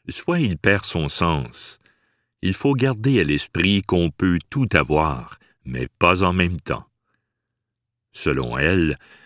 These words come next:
la faute incombe aussi au cliché de la mère parfaite véhiculé par les réseaux sociaux. Je constate beaucoup d'épuisement et de colère en lien avec cette incapacité à se conformer aux exigences extérieures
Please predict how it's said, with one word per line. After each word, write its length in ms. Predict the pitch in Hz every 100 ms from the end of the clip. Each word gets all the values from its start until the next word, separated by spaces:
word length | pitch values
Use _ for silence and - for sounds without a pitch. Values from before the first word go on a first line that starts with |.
| _
la 140 | 107 113
faute 380 | - 190 180
incombe 500 | 110 90 - 135 139
aussi 280 | 123 - 131
au 120 | 104
cliché 540 | 76 85 78 - 92 90
de 140 | 73
la 200 | 71 71
mère 260 | 73 78 - _
parfaite 540 | 92 - - 87 71
véhiculé 640 | 67 71 73 - - 71 98
par 180 | - 85
les 140 | 85
réseaux 360 | 82 82 85 85
sociaux. 520 | - - - 69 65 - _ _ _ _ _ _ -
Je 140 | 64
constate 540 | 65 - 73 - 92 85
beaucoup 380 | 73 104 - 107
d'épuisement 640 | 80 - 78 71 82 90
et 140 | 85
de 120 | 71 76
colère 520 | - 82 80 80 69
en 100 | 69
lien 300 | 65 76 87
avec 280 | 73 69 -
cette 380 | - 67 -
incapacité 880 | 113 120 92 - 80 - 78 107 92
à 60 | 71
se 160 | -
conformer 640 | 71 - 90 90 82 73 87
aux 140 | 87
exigences 960 | 78 104 107 87 92 87 101 117 120 - 92 107
extérieures 960 | 113 - - 82 85 85 85 76 -